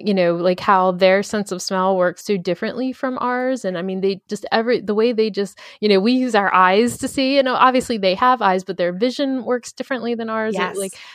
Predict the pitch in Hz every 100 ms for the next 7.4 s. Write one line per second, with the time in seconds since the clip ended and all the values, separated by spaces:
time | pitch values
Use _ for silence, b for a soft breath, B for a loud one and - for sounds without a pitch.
0 | B 226 233 - - - 359 294 - 202
1 | 185 - - 233 233 - 202 180 180 175
2 | 175 175 175 B B B _ 208 220 220
3 | 226 233 220 285 262 269 311 311 269 247
4 | 247 240 - 220 233 226 208 _ _ _
5 | _ _ - 262 226 214 269 359 349 330
6 | 302 294 - 294 294 294 233 262 240 202
7 | 202 214 208